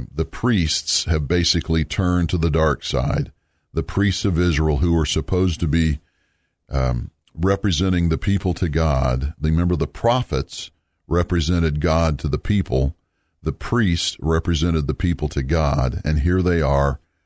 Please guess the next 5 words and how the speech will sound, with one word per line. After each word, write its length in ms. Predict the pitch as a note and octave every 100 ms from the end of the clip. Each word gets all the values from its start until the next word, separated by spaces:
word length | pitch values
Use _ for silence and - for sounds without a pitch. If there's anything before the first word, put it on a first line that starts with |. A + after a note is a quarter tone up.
| _ _ _
corrupt. 760 | - F#2+ E2+ D#2+ C2+ - - - _ _ _ _ _ _ _ _ _ _ -
And, 420 | D2 C#2+ C#2+ C2+
um, 380 | C#2+ C#2 C2+ C#2+ - - -
Malachi, 720 | D#2+ F2 F#2+ D#2 - B1+ - - _ -
uh, 280 | C#2 A1+